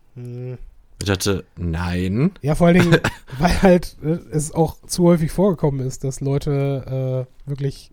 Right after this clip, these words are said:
Speaker 1: sehr schwer verletzt wurden, auch im Rahmen dieser Tätigkeit und immer noch werden. Ne?
Speaker 2: Ja,
Speaker 1: Es ist
Speaker 2: richtig.
Speaker 1: halt, äh, es gibt so, äh, die Aussage von, von Hulk Hogan, dass seine,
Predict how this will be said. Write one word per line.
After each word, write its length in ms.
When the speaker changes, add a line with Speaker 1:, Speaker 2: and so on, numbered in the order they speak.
Speaker 1:
sehr 320
schwer 260
verletzt 400
wurden, 200
auch 160
im 260
Rahmen 240
dieser 200
Tätigkeit 420
und 100
immer 120
noch 180
werden. 300
Ne? 240
Speaker 2:
Ja, 100
Speaker 1:
Es 60
ist 60
Speaker 2:
richtig. 40
Speaker 1:
halt, 440
äh, 360
es 100
gibt 120
so, 360
äh, 380
die 80
Aussage 360
von, 440
von 240
Hulk 220
Hogan, 280
dass 160
seine, 560